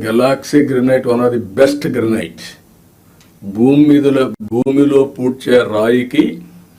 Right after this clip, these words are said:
ఇంట్లో వేసుకునే ఒక ఫ్యాన్సీ Galaxy Granite పెట్టి, దాని మీద ఫోటో వేసుకోవాలని ఆలోచన వచ్చిందంటే, ఎంత దుర్మార్గమైన ఆలోచన,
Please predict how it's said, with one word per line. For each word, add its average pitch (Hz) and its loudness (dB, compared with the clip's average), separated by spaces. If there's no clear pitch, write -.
ఇంట్లో 151 4
వేసుకునే 131 -2
ఒక 110 -4
ఫ్యాన్సీ 147 2
Galaxy 143 0
Granite 127 -2
పెట్టి, 127 -2
దాని 120 0
మీద 139 0
ఫోటో 107 -6
వేసుకోవాలని 101 -8
ఆలోచన 113 -2
వచ్చిందంటే, - -14
ఎంత 107 -4
దుర్మార్గమైన 113 -2
ఆలోచన, 101 -8